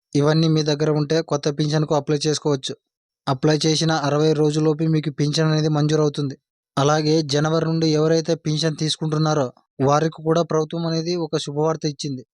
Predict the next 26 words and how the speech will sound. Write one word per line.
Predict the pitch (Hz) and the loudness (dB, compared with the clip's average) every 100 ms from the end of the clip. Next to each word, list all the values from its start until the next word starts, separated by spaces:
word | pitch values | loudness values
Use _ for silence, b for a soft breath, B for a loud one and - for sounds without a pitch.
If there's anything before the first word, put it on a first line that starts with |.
| _ - | _ -4
ఆ | |
శుభవార్త | 135 143 151 165 160 | 0 2 4 2 2
మేం-, | 165 156 160 175 _ 139 | 0 0 -2 -6 _ -4
ఆ | 147 | -4
శుభవార్త | - 143 160 165 165 147 | -2 0 0 0 -2 -2
ఏమిటంటే, | 156 165 156 135 135 170 - - | -2 -2 -6 -6 -8 -10 -8 -4
ఇప్పటి | 135 165 160 | 0 2 4
వరకు | 165 160 170 | 4 4 0
ఇచ్చిన | 156 - 160 | 0 -2 -2
పింఛన్లలో | 160 160 160 165 156 143 170 - _ _ _ | 0 -2 0 2 2 2 -2 -8 _ _ _
ఏ | 143 147 | 2 4
నెల | 160 160 | 4 2
పింఛన్ | 160 160 156 160 165 - | 0 -2 -2 -2 -4 -6
ఆ | 139 | -4
నెలకే | 143 151 151 156 | -2 -2 -2 -2
ఇచ్చేవారు. | 139 160 151 135 - _ | 0 0 2 0 -8 _
ఒక | 135 151 | -2 0
నెల | 143 143 160 165 - _ | 2 2 2 0 -6 _
మిస్ | 143 139 - | -6 -4 0
అయినా | 160 156 160 185 - | 0 0 -4 -10 -10
వారికి | 139 151 156 165 | -4 -4 -4 -6
మరొక | 160 147 151 | -4 -2 -2
నెల | 160 156 | 0 -2
కలిపి | 151 151 151 | -2 -2 -2
ఇచ్చేవారు | 147 160 156 151 | -4 0 0 0
కాదు. | 151 135 | -2 -2